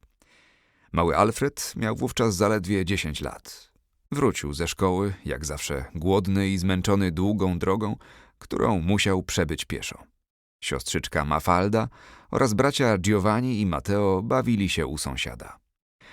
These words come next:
Ojciec, stary Sycylijczyk, który przywędrował do Nowego Jorku, kręcił się po brudnej izdebce, milczący i nachmurzony.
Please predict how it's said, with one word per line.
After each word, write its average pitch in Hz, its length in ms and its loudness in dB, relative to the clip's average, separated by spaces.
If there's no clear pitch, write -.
Ojciec, - 840 0
stary 62 360 -6
Sycylijczyk, 87 840 -2
który 98 360 0
przywędrował 110 680 0
do 113 100 0
Nowego 104 360 2
Jorku, 95 480 0
kręcił 135 460 0
się 123 160 -2
po 98 160 2
brudnej 98 540 0
izdebce, 78 760 -2
milczący 95 680 0
i 76 140 -4
nachmurzony. 62 640 -10